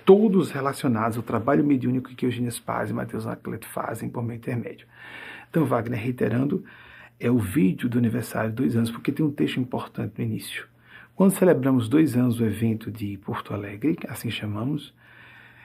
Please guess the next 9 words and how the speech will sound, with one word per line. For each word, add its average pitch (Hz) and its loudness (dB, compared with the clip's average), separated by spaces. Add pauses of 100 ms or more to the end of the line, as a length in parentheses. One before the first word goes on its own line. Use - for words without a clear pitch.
(420)
é, 110 2
foi 120 -2
publicado 123 -2
um 123 2
vídeo, 107 -2
porque 139 -6
foi 143 -4
um 139 2
domingo, 127 0